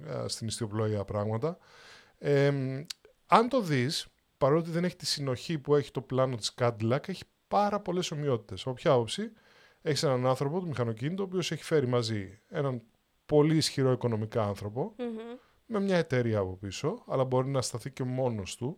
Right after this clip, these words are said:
Speaker 1: σαν επενδυτής, και έχεις φέρει και ένα κατασκευαστή. Αυτό λοιπόν σαν πακέτο μπορεί να σταθεί και σαν δώδεκα, στο δέκατος, στο δέκατη ομάδα, μπορεί να πάει και να αγοράσει,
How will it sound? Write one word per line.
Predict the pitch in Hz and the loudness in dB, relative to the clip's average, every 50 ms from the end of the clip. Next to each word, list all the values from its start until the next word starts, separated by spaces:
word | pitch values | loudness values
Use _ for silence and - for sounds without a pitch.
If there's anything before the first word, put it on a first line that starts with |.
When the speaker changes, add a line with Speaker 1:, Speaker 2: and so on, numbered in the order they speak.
| _ _ | _ _
Speaker 1:
σαν | - - - 110 101 | -10 -6 -4 -4 -4
επενδυτής, | 98 95 101 92 92 92 - - 175 226 226 - - _ _ - _ - - - _ _ _ _ | -6 -8 -10 -10 -12 -10 -6 -6 -6 -6 -6 -10 -14 _ _ -20 _ -20 -20 -20 _ _ _ _
και | - - | -6 -4
έχεις | 220 214 214 - | -4 -2 -2 -2
φέρει | 220 214 214 | -2 -2 0
και | 214 220 | 0 -2
ένα | 214 226 | -2 -2
κατασκευαστή. | 220 208 196 - - - 180 160 160 147 - - 131 95 82 80 - _ _ _ _ _ _ _ _ _ - - | -2 -6 -6 -6 -6 -6 -4 -2 -2 -2 -2 -2 -6 -6 -6 -10 -16 _ _ _ _ _ _ _ _ _ -20 -16
Αυτό | - - - - 202 | -16 -14 -10 -8 -8
λοιπόν | 185 175 190 170 | -8 -6 -6 -6
σαν | - - 165 | -4 -4 -2
πακέτο | 147 123 107 - - 185 - | -2 -2 -2 -2 -6 -8 -6
μπορεί | 175 147 147 135 | -4 -2 -2 -2
να | 127 151 | 0 -2
σταθεί | 127 120 139 | -4 -4 -6
και | - - | -8 -6
σαν | - 139 131 | -6 -4 -2
δώδεκα, | 123 135 135 123 123 113 - 170 156 147 | -2 -2 -2 -2 -2 -4 -6 -10 -12 -8
στο | 110 123 | -6 -2
δέκατος, | 117 117 123 120 113 95 95 95 - - - - - _ _ _ _ _ _ | 0 0 0 0 -2 -4 -6 -8 -10 -10 -12 -14 -16 _ _ _ _ _ _
στο | - - 110 | -8 -6 -4
δέκατη | 110 117 110 110 107 104 | -2 -2 -2 -2 -4 -6
ομάδα, | 95 95 104 131 165 175 202 214 208 - _ _ _ _ _ _ _ _ - | -6 -6 -4 -4 -4 -4 -4 -8 -8 -12 _ _ _ _ _ _ _ _ -4
μπορεί | - 170 165 | -2 0 2
να | 151 123 | 0 0
πάει | 120 139 139 | 0 0 -2
και | 135 147 | -2 -2
να | 131 120 | -2 -2
αγοράσει, | 110 101 107 104 113 123 123 - - 139 135 143 156 | -2 -2 0 0 0 0 0 -2 -4 -6 -6 -8 -10